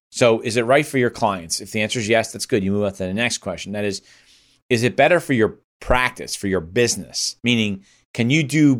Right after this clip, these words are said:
more business at the new firm, again, for whatever those reasons are,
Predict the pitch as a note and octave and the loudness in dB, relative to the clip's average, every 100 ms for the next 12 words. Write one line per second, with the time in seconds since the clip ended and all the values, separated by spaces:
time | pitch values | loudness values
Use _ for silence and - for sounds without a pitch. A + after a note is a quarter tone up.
0 | G2+ A2+ D3+ F3+ C3+ E3 C#3 A#2 G#2 A2 | 0 2 4 4 4 2 2 -2 -4 -6
1 | G#2+ G#2 C3 C#3+ C3 C#3 C3 G2 F#2+ F#2+ | -4 -2 -2 -2 -2 0 2 2 -2 -8
2 | _ _ - G#2+ A#2 G2+ G#2+ G#2 A2 B2+ | _ _ -6 -2 -2 0 0 4 4 6
3 | C#3 - - A2+ A#2 G#2 B2+ A#2+ C3 C3 | 4 2 -2 2 2 2 0 0 0 4
4 | G2 D#2 G#2+ | 4 2 -2